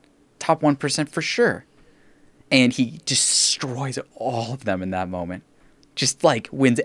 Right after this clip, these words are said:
every fight. It's, oh, it's joyous. 'Cause, like, those people, you think they wouldn't kill him real quick if they gave him an opportunity? Of course they would. <laughs>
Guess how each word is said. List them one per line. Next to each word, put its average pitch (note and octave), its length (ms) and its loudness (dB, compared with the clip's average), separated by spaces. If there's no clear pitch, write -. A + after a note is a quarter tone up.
every A#2+ 400 2
fight. G#2 380 2
It's, - 200 -12
oh, F3+ 300 4
it's A2+ 120 -8
joyous. E2+ 400 -4
'Cause, D3 160 2
like, D3+ 180 -2
those C3 220 6
people, E3+ 280 0
you D#3 120 2
think E3+ 180 -2
they D3+ 100 6
wouldn't D3 240 2
kill D#3 120 -2
him D3+ 100 0
real D#3 100 0
quick D#3+ 200 -2
if D3+ 80 -4
they C#3+ 80 0
gave D3 80 0
him D3 80 0
an D3 40 4
opportunity? C#3+ 300 -2
Of - 80 -14
course A#2+ 140 -6
they E2+ 100 -8
would. D#2+ 140 -8
<laughs> - 20 -16